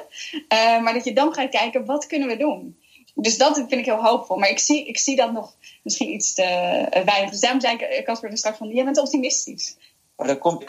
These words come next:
Speaker 2: omdat ik bijna elke dag met studenten praat. En
Speaker 1: Ja,
Speaker 2: ik heb,
Speaker 1: ja.
Speaker 2: ik heb dus ook een groot geloof in die nieuwe generatie, omdat die
Speaker 1: Ja.
Speaker 2: hebben nog geen referentiekader. Wij, la-, laat ik een voorbeeld geven van de vierdejaarsstudenten. Dus wij mogen van alles niet.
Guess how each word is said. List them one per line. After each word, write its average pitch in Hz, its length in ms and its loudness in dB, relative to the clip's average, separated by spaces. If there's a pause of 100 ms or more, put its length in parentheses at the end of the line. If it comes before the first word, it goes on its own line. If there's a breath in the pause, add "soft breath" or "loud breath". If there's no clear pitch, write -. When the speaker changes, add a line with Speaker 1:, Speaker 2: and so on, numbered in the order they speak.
Speaker 2:
omdat 139 340 0
ik 139 120 0
bijna 143 200 6
elke 135 200 4
dag 135 180 2
met 127 140 -4
studenten - 420 0
praat. - 360 4
En 226 120 -2
Speaker 1:
Ja, - 140 4
Speaker 2:
ik - 200 -2
heb, 135 180 2
Speaker 1:
ja. - 80 -6
Speaker 2:
ik 151 140 0
heb 151 160 2
dus 147 160 0
ook 175 140 2
een 156 60 0
groot 131 300 2
geloof 120 360 0
in 110 80 -12
die 117 100 -10
nieuwe 117 200 -8
generatie, 101 540 0
omdat 135 280 2
die 151 80 2
Speaker 1:
Ja. 147 60 4
Speaker 2:
hebben 156 120 0
nog 151 100 -2
geen 135 120 4
referentiekader. 131 920 0 (140)
Wij, 160 240 6
la-, 165 120 2
laat 165 140 2
ik 180 100 -2
een - 60 -12
voorbeeld 170 260 0
geven 156 200 2
van 143 140 -6
de 131 60 -4
vierdejaarsstudenten. 101 1040 -2 (160)
Dus 139 160 -2
wij 139 140 8
mogen 156 280 2
van 127 160 0
alles 107 300 4
niet. - 380 -8